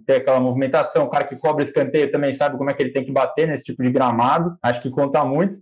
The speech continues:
e Fortaleza tem a melhor defesa do, do campeonato, né, nove gols sofridos,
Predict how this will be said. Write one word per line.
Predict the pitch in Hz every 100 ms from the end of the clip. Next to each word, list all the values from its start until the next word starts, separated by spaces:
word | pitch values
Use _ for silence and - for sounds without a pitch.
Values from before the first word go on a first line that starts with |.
| -
e | 139 139 139 131 123 127 -
Fortaleza | - - 143 151 160
tem | 175
a | 180
melhor | 165 160
defesa | 190 208 160 165 113 113 - 127
do, | 123 120 120 113
do | 117
campeonato, | 117 127 120 117 113 -
né, | 117 120 -
nove | 120 135 127
gols | 117 120 127 120 - - _
sofridos, | - 131 123 - _ - 135 156 170 170 -